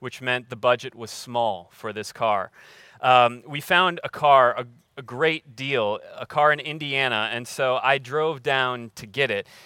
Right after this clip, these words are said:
It was a two thousand two Chevy Impala. It was not that old, right? This was ten years ago, so it was not even a decade old. The engine was in pretty good shape.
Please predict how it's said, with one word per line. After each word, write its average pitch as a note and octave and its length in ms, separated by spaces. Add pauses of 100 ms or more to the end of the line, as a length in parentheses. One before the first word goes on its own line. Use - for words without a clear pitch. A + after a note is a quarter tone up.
(140)
It C3+ 40
was B2+ 100
a C3 60
two G3+ 240
thousand F3 460
two D3 300
Chevy E3 640
Impala. A2+ 760 (1400)
It D#3+ 240
was D#3 200
not F#3 240
that G3+ 180
old, D#3 260
right? D#3+ 160
This E3 140
was - 80
ten F3+ 220
years D#3+ 180
ago, D3+ 220
so D#3 120
it C#3 40
was B2+ 80
not D#3 180
even D3 140
a B2 40
decade C3 400
old. A#2 280
The C3+ 120
engine D#3+ 300
was C#3+ 220
in C3 80
pretty D3+ 240
good C#3 200
shape. C#3 520